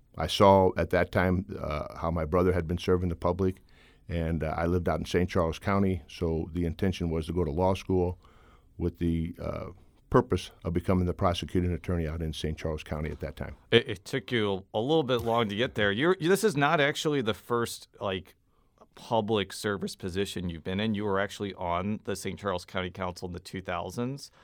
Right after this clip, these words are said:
Speaker 2: as a Democrat, though, but you had to be a Republican in order to be appointed by the, the county executive. Can you talk about, like, your party switch? Because I, th-, this may seem, for, for people that don't pay attention to Missouri politics, this may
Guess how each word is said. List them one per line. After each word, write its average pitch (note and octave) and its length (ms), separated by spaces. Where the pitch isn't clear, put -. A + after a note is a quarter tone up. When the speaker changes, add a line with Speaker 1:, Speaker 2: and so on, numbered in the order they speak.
Speaker 2:
as B2+ 140
a A#2 40
Democrat, A#2+ 720
though, - 400
but A2+ 200
you C3 140
had D3 240
to C3+ 80
be A2 520
a G#2+ 80
Republican B2 600
in F#2 140
order F#2+ 180
to F2 80
be F2+ 160
appointed G2+ 440
by F#2 180
the, F2+ 280
the G2 280
county F#2+ 280
executive. F2+ 640
Can C#3+ 140
you E3+ 140
talk D#3+ 320
about, A#2 360
like, G2 340
your G2 220
party C#3 420
switch? F2 680
Because C#3+ 340
I, C3 160
th-, F3+ 340
this G#3+ 220
may G3 160
seem, C#3+ 400
for, B2+ 160
for C#3 100
people C3+ 280
that A2+ 160
don't A2 180
pay A#2 160
attention G#2 460
to G2 200
Missouri F#2+ 360
politics, G#2 640
this - 260
may F#2 280